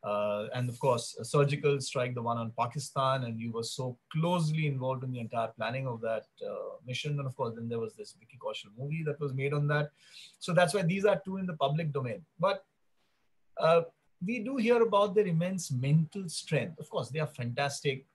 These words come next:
in, in what they do, et cetera. But I believe that it's their mental makeup that distinguishes them from the rest of the, uh,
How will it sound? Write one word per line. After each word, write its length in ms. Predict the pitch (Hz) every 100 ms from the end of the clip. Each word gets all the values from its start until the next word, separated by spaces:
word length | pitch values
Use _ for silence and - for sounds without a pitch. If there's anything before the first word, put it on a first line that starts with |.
| -
in, 260 | 127 117 123
in 120 | 117
what 220 | 110 113
they 140 | 110 107
do, 260 | 139 165
et 100 | 156
cetera. 280 | - 117 110
But 200 | 160 165
I 100 | 160
believe 540 | 175 185 190 196 175 165
that 200 | 151 147 _ _ _ _ _
it's 220 | 156 147
their 160 | - 165
mental 460 | 123 123 151 - 165
makeup 500 | 123 135 - 107 - _ _ 113
that 240 | 131 131 - 117
distinguishes 640 | 123 165 160 156 165 135
them 240 | 113 135
from 240 | 143 156 147
the 180 | 135 -
rest 300 | 117 127 -
of 180 | 135 113
the, 320 | 123 120 113 -
uh, 220 | 92 87